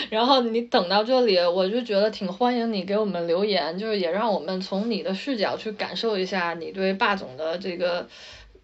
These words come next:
喜欢也好，好奇也好，就是你，你对他这种正向的感情是如何产生的，非常好奇，所以非常欢迎大家给我们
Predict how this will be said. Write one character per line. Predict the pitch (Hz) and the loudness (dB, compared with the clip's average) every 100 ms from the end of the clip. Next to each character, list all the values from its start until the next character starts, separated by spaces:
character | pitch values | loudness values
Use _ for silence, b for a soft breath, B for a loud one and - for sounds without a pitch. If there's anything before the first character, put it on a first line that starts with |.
| - | -20
喜 | - - 170 | -16 -10 -6
欢 | 190 254 269 | 0 2 4
也 | 185 | 2
好， | 190 190 107 143 151 165 | 0 0 0 0 0 -2
好 | - 240 | 0 0
奇 | 202 - 202 | -2 -6 4
也 | 233 | 4
好， | 214 190 127 147 | 4 0 -2 -2
就 | 190 | -4
是 | 196 185 180 190 - _ | -4 -2 -4 -6 -12 _
你， | - 190 196 202 | -16 -6 -4 -2
你 | 202 | 0
对 | 208 233 | 4 4
他 | 285 | 4
这 | 294 | 2
种 | 233 202 | 0 4
正 | 427 269 | 4 4
向 | 254 240 | 2 2
的 | 202 | 2
感 | 185 131 170 | 0 -4 -6
情 | - 175 | -8 -4
是 | 196 208 | -2 0
如 | 190 226 | 0 0
何 | 262 | 0
产 | 269 - 170 | -2 -8 -8
生 | 208 247 | -8 -4
的， | 247 180 | -4 -4
非 | 175 254 | -2 -4
常 | 233 | -2
好 | 190 196 | -4 -4
奇， | - - 151 | -6 -10 -10
所 | 135 196 | -8 -4
以 | 202 | -4
非 | 190 233 | -2 0
常 | 214 180 | 0 -2
欢 | 190 196 | 0 -2
迎 | 180 180 | -2 -4
大 | 165 | -4
家 | 170 170 | -4 -6
给 | 180 | -8
我 | |
们 | 170 | -10